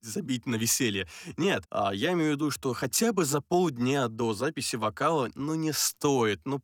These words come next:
правда, ну, не надо, <laughs> нет.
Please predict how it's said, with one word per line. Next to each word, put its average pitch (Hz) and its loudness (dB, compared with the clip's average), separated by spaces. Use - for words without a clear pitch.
правда, 120 2
ну, 117 -2
не 135 0
надо, 110 0
<laughs> - -14
нет. 117 -2